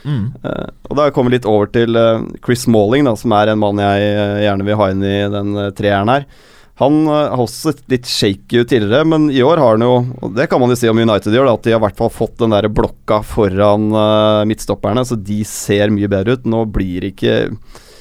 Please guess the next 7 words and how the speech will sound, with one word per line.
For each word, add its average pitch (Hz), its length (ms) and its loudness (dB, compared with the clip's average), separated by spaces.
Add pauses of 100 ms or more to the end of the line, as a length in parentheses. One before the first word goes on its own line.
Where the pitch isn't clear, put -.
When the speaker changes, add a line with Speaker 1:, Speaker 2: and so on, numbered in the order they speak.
(260)
Speaker 2:
eh, - 120 -8
utfordret 107 640 0
så 110 240 0
mye 107 840 2 (520)
uten 120 260 0
press, 160 280 -2
da. - 100 -2